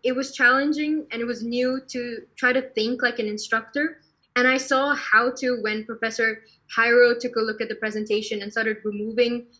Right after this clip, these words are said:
information or condensing some things, um, to make it more appealing to our target audience, um, which was the, the students. And so I realized that as an instructor, I need to be able to simplify materials,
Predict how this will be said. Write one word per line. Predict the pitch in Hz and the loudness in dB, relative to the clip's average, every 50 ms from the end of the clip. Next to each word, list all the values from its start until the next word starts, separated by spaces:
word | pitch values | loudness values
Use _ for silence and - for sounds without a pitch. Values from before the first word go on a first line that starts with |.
| _ _ | _ _
information | 240 233 233 247 247 240 233 233 233 - 254 | -6 -4 0 0 0 2 2 0 0 0 -2
or | 233 214 | -4 -4
condensing | 208 - 220 208 208 208 208 214 226 226 - 247 240 240 233 233 | -4 -6 -8 -6 -4 -4 -4 -4 -4 -4 -4 -2 -2 -2 -6 -8
some | 233 - 233 220 233 233 | -6 -4 -4 -4 -4 -6
things, | _ 226 226 233 247 277 285 285 - _ _ _ _ _ _ _ _ - | _ -6 -4 -2 -2 -4 -4 -6 -10 _ _ _ _ _ _ _ _ 0
um, | 220 220 214 214 214 208 | 2 4 4 2 0 -2
to | - 254 | -4 -2
make | 240 233 226 233 | 0 0 0 0
it | 269 226 | -2 -4
more | 226 220 220 214 | -4 -4 -4 -4
appealing | 208 214 - - 226 208 214 214 214 226 233 240 240 | -4 -6 -10 -10 -4 -4 -2 -2 -2 -4 -4 -6 -6
to | - 240 220 214 214 208 208 - - _ | -6 -4 -4 -4 -4 -4 -6 -8 -4 _
our | 208 208 | -4 -2
target | - - 214 208 208 208 208 | 0 2 0 2 2 0 -2
audience, | - 190 196 - 226 247 277 311 302 - _ - - - - - - - _ _ _ | -2 -4 -4 -2 0 0 0 0 -2 -4 _ -20 -20 -20 -20 -20 -20 -20 _ _ _
um, | - 220 220 214 214 208 208 202 196 | 2 2 2 2 0 -2 -4 -4 -6
which | 208 214 220 | -6 -4 -4
was | 226 220 202 | -6 -4 -2
the, | 208 202 196 185 - - _ _ _ _ - | -2 -2 -2 -4 -6 -10 _ _ _ _ -8
the | 214 | -8
students. | 208 - - 277 262 233 196 190 196 - - _ - - _ _ _ - | -8 -2 -2 0 0 0 -2 -4 -8 -14 -20 _ -20 -20 _ _ _ -2
And | 233 233 233 | 0 0 0
so | 233 - 269 247 233 226 233 | 0 2 4 4 4 4 2
I | 226 | 2
realized | 226 233 233 240 247 247 240 240 240 | 2 2 4 4 6 4 4 0 -2
that | - 226 220 214 - - _ _ _ _ _ _ _ _ | -2 -2 -4 -4 -6 -12 _ _ _ _ _ _ _ _
as | 233 233 233 | -6 -4 -2
an | 233 226 | -2 -4
instructor, | 220 226 220 - 240 220 220 - - - 226 | -4 -4 -4 -2 -2 -2 -2 -2 0 2 2
I | 208 214 | 4 4
need | 220 220 220 220 | 2 -2 -2 -4
to | - 220 | -8 -8
be | - 220 208 202 | -2 0 2 2
able | 202 202 214 214 208 - - | 2 0 -2 -4 -4 -4 -4
to | 226 214 214 214 208 208 185 - | -4 -4 -2 -2 -4 -4 -6 -10
simplify | _ - - - 269 269 269 - 262 262 - 233 220 214 | _ -20 -4 -2 -2 -2 0 -2 -4 0 2 2 2 2
materials, | 220 220 214 - - 220 202 208 202 196 196 202 196 196 202 _ | 2 -4 -6 -6 -4 -4 -2 -2 -2 -4 -6 -8 -10 -12 -16 _